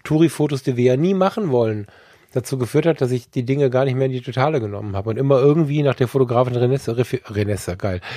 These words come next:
nach der fotografischen, äh, Raffinesse gesucht habe. Dabei ist es nur natürlich und schön,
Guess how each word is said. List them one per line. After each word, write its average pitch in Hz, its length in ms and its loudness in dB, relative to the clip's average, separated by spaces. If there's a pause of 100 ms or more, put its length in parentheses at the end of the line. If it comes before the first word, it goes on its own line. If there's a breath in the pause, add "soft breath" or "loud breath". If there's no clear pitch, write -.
(260 loud breath)
nach 123 120 2
der 127 160 2
fotografischen, 120 1080 0 (120)
äh, 123 60 -6
Raffinesse 123 520 0
gesucht 104 340 -4
habe. 110 280 0 (640 loud breath)
Dabei 117 280 2
ist 135 200 -2
es - 340 -6 (180)
nur 139 200 2
natürlich 151 500 0
und 131 100 -2
schön, 175 480 0